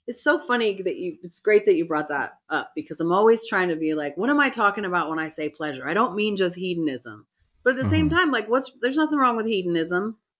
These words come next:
Speaker 1: unless it causes harm, right? Like, maybe we can talk about harm in terms of these things. And what, what I mean when I say pleasure is kind of like, you know, alignment. And it's also what arouses us.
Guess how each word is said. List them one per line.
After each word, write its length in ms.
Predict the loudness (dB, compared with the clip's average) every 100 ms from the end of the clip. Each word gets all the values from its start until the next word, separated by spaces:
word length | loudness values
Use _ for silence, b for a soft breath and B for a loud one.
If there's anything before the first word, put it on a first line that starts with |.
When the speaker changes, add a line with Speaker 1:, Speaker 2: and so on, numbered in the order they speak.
| -4
Speaker 1:
unless 320 | 2 2 2
it 80 | -2
causes 320 | -2 -2 -4
harm, 300 | -8 -12 -14 _ _
right? 260 | 0 0 2
Like, 160 | -2 2
maybe 400 | 2 4 2 0
we 120 | -4
can 180 | -4 0
talk 240 | 0 0
about 220 | -2 -2 -4
harm 320 | -4 -2 -2 -2
in 80 |
terms 380 | -6 -4 -6 -4
of 160 | -4 -6 _ _ _ _ -2
these 240 | 0 0
things. 280 | -4 -4 -6
And 160 | -4
what, 220 | -2 -2 -6 _ _ _ -4
what 140 | 0
I 240 | 2 2
mean 280 | 0 -2 -2
when 120 | -2
I 100 | -2
say 220 | -2 -4 -6
pleasure 520 | 0 0 2 0 -2
is 440 | -4 -6 -8 -14
kind 280 | -12 -4 -2
of 140 | 0
like, 280 | 0 -2 -4
you 60 | -4
know, 180 | -4 -4
alignment. 840 | 0 2 2 2 2 0 -4 -12 -8
And 140 | -6
it's 160 | -4 -2
also 500 | -4 -2 0 0 -2
what 320 | 0 0 0 -6 -8
arouses 680 | -8 -4 0 0 -2 -8 -10
us. 400 | -18 -20 -20